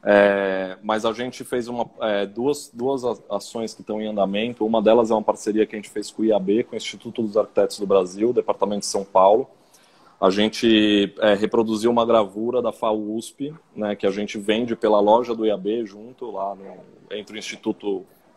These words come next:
entre o I A B e o Instituto Virgínia Vila Nova Artigas,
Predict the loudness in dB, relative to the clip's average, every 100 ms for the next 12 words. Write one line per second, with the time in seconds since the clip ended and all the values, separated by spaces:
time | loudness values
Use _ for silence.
0 | -10 -6 2 4 6 6 4 4 0 -2
1 | -6 -10 -6 -2 -2 -4 _ -20 -20 _
2 | -6 -2 0 0 2 4 4 2 0 0
3 | 2 2 0